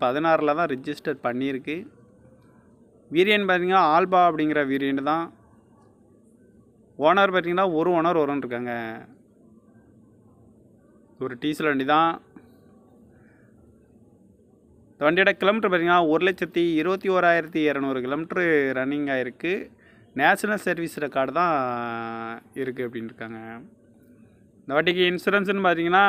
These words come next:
இல்ல அப்படின்னு சொல்லியிருக்காங்க. ஏ சி வந்துரும், பவர் ஷேரிங், பவர் விண்டோ, ஏ பி எஸ் வந்துரும், ஏர் பேக்கு, அழகு வீல் வந்துரும், டச்சு ஸ்க்ரீன் வந்துரும், ரிவர்ஸ் கேமரா வந்துரும்னு இருக்காங்க, புஷ் பட்டன் வந்துரும்.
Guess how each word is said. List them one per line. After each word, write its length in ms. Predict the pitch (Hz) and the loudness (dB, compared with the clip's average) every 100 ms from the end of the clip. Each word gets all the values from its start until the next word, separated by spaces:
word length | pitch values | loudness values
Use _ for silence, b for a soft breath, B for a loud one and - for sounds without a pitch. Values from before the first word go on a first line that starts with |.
| 190 165 147 143 | 4 2 0 0
இல்ல 160 | 160 175 | 2 4
அப்படின்னு 280 | 156 147 139 | 2 0 -2
சொல்லியிருக்காங்க. 520 | 127 123 127 123 139 175 220 - b b b b b b b b _ | -2 -4 -6 -6 -8 -10 -14 -20 b b b b b b b b _
ஏ 120 | 160 202 | 2 2
சி 120 | 233 226 | 2 0
வந்துரும், 380 | 185 175 170 165 | 2 2 2 2
பவர் 280 | 160 160 175 | 4 2 4
ஷேரிங், 440 | 175 170 160 160 160 | 2 2 2 0 -2
பவர் 280 | 151 151 160 | 2 2 2
விண்டோ, 300 | 165 151 143 143 139 - B B B B - | 0 0 0 -2 -6 -12 B B B B -2
ஏ 140 | 147 185 | 2 2
பி 120 | 190 | 2
எஸ் 220 | 185 170 151 | 0 0 -4
வந்துரும், 380 | 147 143 143 139 131 135 | -4 -4 -4 -2 0 2
ஏர் 160 | 151 160 | 2 0
பேக்கு, 380 | 147 - 135 131 135 - b b b b - - | -4 -4 -6 -6 -8 -12 b b b b -8 -2
அழகு 220 | 147 170 | 2 2
வீல் 140 | 175 170 | 2 0
வந்துரும், 380 | 151 147 143 143 139 | 0 -2 -2 -4 -4
டச்சு 320 | 139 135 - 165 | -6 -6 -6 -8
ஸ்க்ரீன் 420 | - - 165 175 | -8 -8 -6 -4
வந்துரும், 440 | 143 131 131 131 131 - _ b b b b - | -4 -4 -6 -6 -8 -14 _ b b b b -8
ரிவர்ஸ் 380 | 143 156 185 185 - | -2 0 0 -2 0
கேமரா 360 | 147 165 170 151 | 2 2 2 0
வந்துரும்னு 340 | 139 139 139 | 0 -4 -6
இருக்காங்க, 300 | 131 135 143 170 170 | -6 -6 -4 -4 -6
புஷ் 260 | 165 156 - | -10 -12 -8
பட்டன் 280 | 151 151 147 | -8 -6 -6
வந்துரும். 340 | 131 127 147 | -6 -6 -8